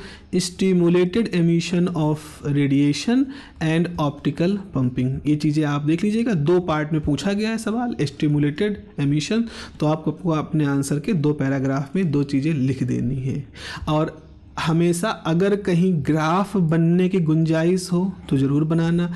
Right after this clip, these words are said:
कहीं फॉर्मूला लिखने की गुंजाइश हो, कोई मैथ का इन्वॉल्वमेंट हो, ज़रूर छोटा सा कर देना। तो स्टिमुलेटेड एमिशन में आप दिखा दीजिए ग्राफ कि इस तरह से एटम है और वो जब,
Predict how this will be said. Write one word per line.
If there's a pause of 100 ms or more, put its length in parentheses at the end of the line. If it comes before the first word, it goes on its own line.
(320)
कहीं
फॉर्मूला
लिखने
की
गुंजाइश
हो,
कोई
मैथ
का
इन्वॉल्वमेंट
हो,
ज़रूर
छोटा
सा
कर
देना। (520)
तो
स्टिमुलेटेड
एमिशन
में
आप
दिखा
दीजिए
ग्राफ
कि
इस
तरह
से
एटम
है
और
वो
जब,